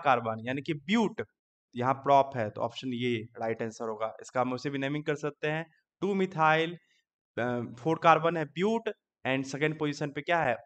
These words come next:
ओएच, तो ब्यूटे-, ब्यूटेन टू all, तो राइट आंसर क्या होगा, फ़ोर होगा।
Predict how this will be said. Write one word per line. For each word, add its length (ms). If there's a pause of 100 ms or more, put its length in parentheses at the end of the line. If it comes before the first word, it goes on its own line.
ओएच, 420 (120)
तो 80
ब्यूटे-, 680 (460)
ब्यूटेन 560 (280)
टू 160 (180)
all, 360
तो 60
राइट 260
आंसर 200
क्या 140
होगा, 240 (300)
फ़ोर 180
होगा। 260